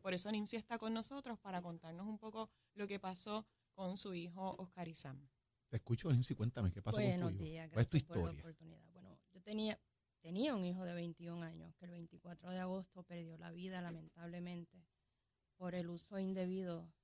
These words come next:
Speaker 3: eh, o sin protección de una motora. Eh, lo que se conoce como un huileo, él iba huileando,
Speaker 2: Ajá.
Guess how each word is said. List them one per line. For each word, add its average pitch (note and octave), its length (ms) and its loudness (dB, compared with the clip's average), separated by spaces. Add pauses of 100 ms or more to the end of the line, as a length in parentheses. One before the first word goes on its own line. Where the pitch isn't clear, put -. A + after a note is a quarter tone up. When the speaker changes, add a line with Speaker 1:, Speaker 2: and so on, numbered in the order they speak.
(140)
Speaker 3:
eh, D#3+ 340 -20 (100)
o F2 140 -16
sin F#3 200 -4
protección E3+ 800 0 (200)
de F3 140 -4
una E3+ 180 2
motora. E3+ 500 -2 (480)
Eh, D#3+ 300 -20 (240)
lo E3+ 160 -10
que F3+ 80 -16
se F3 160 -16
conoce E3+ 360 -8
como G3+ 220 0
un G3+ 100 2
huileo, G#3+ 440 4
él E3+ 100 0
iba E3+ 220 -2
huileando, G3+ 640 -2 (200)
Speaker 2:
Ajá. G#2 200 2